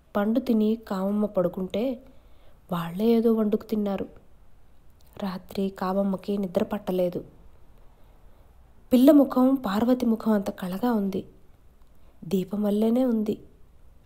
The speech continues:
కానీ కార్తీక దీపం పెడుతుందో లేదో. తెల్లవారుజామున బుట్ట సర్దుకుంటూ, "పిల్ల, కృష్ణస్థానానికి వస్తావా?" అంటే, "అంతకంటేనా?"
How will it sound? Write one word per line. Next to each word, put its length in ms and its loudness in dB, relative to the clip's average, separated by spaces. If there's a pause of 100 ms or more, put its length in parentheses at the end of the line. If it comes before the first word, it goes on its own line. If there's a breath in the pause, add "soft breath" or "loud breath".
(280)
కానీ 480 -2 (680)
కార్తీక 460 -6
దీపం 300 -4
పెడుతుందో 540 -2
లేదో. 420 0 (1080 soft breath)
తెల్లవారుజామున 920 4 (320 loud breath)
బుట్ట 260 0
సర్దుకుంటూ, 680 0 (920)
"పిల్ల, 420 -2 (680)
కృష్ణస్థానానికి 880 0
వస్తావా?" 600 -2 (540)
అంటే, 580 -4 (760)
"అంతకంటేనా?" 840 2